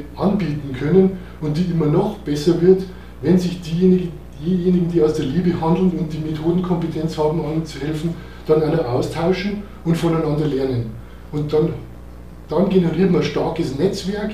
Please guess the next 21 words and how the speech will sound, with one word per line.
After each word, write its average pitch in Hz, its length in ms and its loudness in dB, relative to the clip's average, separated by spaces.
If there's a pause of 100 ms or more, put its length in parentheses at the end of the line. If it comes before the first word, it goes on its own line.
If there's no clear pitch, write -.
(420)
wo 147 80 -4
man 160 100 0
sich 165 140 -2
miteinander 147 480 0
verbindet. 139 440 0
Und 170 180 -2
das - 260 -12 (260)
nehme 175 200 4
ich 170 60 4
mir 165 100 2
so 143 160 -8
gern, 151 200 2
diese 156 220 -4
Metapher, - 480 -2
also 151 200 -2 (360)
wo, 151 140 -4 (200)
wo 147 80 -6
sich 147 200 -6
diese 143 320 -6 (520)
Lichter 190 600 0 (380)
ver-, - 180 -8